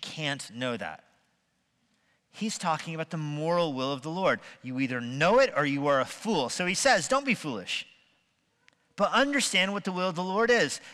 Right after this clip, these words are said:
And here's some examples. Don't get drunk with wine. That's debauchery. But be filled with the Spirit. That just means you're yielding your life to the authority of God's word.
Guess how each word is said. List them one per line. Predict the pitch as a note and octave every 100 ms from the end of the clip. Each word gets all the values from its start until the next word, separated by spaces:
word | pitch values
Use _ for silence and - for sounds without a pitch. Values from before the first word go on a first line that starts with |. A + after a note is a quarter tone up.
| -
And | G#3
here's | A3+ A3+
some | B3
examples. | A#3+ G3 B3+ G#3+ F3
Don't | G3+ A#3
get | A#3+
drunk | G3+ A#3+ B3
with | A3+
wine. | C#3+ E3+ B3+ F3 G#2 G#2+ _ _ _ _ _ _ _ _ _ _
That's | G3+ -
debauchery. | G#3 E3+ G3 A#3 - C#3+ G#2+ - _ _ _ _ _ _ -
But | G3+
be | A#3
filled | - G#3+ G#3+
with | G3+
the | G3
Spirit. | - - A#3+ D3
That | F3+
just | - G3+
means | F3+ E3 - - -
you're | D3+
yielding | C3+ C3+ D#3 D#3 F#3+
your | F3+
life | C#3 D3+ -
to | E3
the | C#3+
authority | - C3+ C#3
of | D3
God's | D#3+ E3 D#3+
word. | A3 F#3 G#2+